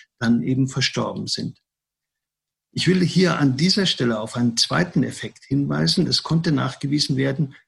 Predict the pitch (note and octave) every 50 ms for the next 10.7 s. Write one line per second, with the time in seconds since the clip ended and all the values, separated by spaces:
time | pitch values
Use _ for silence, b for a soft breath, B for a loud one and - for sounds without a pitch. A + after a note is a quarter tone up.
0 | _ _ _ _ - B2 - - C3 A#2+ - - - C3 B2+ - - - C3 A#2+
1 | A#2 C#3+ E3+ F#3+ G3+ F#3+ E3 C3 A#2 - - - G2+ - - - - - _ _
2 | _ _ _ _ _ _ _ _ _ _ _ _ _ - _ _ _ _ _ _
3 | - B2+ A2+ B2+ A#2+ A#2 - - - B2 A2+ B2 B2 A#2+ - B2 A#2+ A#2 A#2 B2+
4 | D3 D#3 D3 - C#3 A#2+ - - - - - - - - - - _ _ _ _
5 | _ _ _ _ _ _ _ _ _ _ _ _ - C3+ C3 A#2 - - E3 G3
6 | A3+ G3 - - - B2 A#2+ B2 B2 B2 A#2 - - - - A#2 B2+ E3+ F3 F3
7 | D#3 D#3 D3 - C3 A#2+ C3+ B2+ - B2 A#2 A#2+ C3 B2+ - - - B2 A#2 -
8 | - C3 B2+ A#2+ - B2 A#2 - C3 B2+ C#3 D3 C#3+ - - E3 D#3 - D3 D3+
9 | D3 E3 D#3+ C3 C3+ A#2+ A#2 C3+ C#3 C3+ C#3 C#3 C#3 C3+ C3 - - - - -
10 | C3+ B2+ - - - - C#3 C3+ C3+ D#3+ D3 C#3+ B